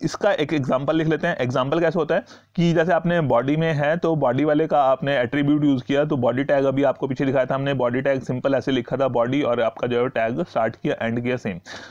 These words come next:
अब बॉडी टैग हमने स्टार्ट किया था, तो स्टार्ट करने के लिए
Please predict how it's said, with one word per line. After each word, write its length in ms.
अब 120
बॉडी 320
टैग 180
हमने 220
स्टार्ट 300
किया 200
था, 200
तो 120
स्टार्ट 320
करने 240
के 100
लिए 140